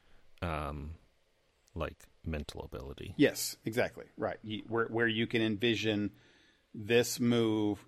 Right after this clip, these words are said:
Speaker 2: triggers these moves, makes that move, which I have to do these counters. And
Speaker 1: A bunch of my, uh,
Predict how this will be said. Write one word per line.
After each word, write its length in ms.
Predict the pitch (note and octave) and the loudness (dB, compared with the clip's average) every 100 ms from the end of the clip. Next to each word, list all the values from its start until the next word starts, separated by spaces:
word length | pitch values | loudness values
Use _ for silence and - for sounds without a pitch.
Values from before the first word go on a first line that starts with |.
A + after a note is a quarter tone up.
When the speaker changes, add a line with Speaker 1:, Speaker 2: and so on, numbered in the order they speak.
| _ | _
Speaker 2:
triggers 460 | - B2 G#2 G#2 - | 0 0 2 -2 -4
these 300 | A2+ A2+ G#2+ | -4 -4 -4
moves, 720 | G#2+ G#2 G2+ G2 F#2+ F#2+ - _ _ | -2 0 0 -2 -6 -12 -16 _ _
makes 320 | A2 G#2 G#2 - | -6 -6 -6 0
that 300 | A2+ A2 G#2+ | 2 2 2
move, 300 | G#2 G2+ G2 | 0 0 -4
which 160 | G2 | -4
I 200 | A2 A2 | -2 0
have 120 | G#2+ | 0
to 60 | F#2 | -4
do 140 | G2 | -6
these 240 | G2 A2 G2+ | -4 -4 -6
counters. 720 | - G2+ F#2+ F2+ E2+ E2+ - - - _ - _ _ _ | -8 -8 -6 -8 -8 -8 -8 -14 -20 _ -20 _ _ _
And 280 | G#2+ F#2+ F#2 - | -10 -10 -4 0
Speaker 1:
A 60 | |
bunch 320 | G2+ D#3 G3 F3+ | 4 4 4 2
of 180 | B2+ | 2
my, 600 | A2 A2+ A2+ G#2+ G#2+ G#2+ - _ - | 4 6 6 6 4 0 -4 _ -8
uh, 520 | A2 G2 F2 D#2+ E2+ | -2 0 0 -2 -4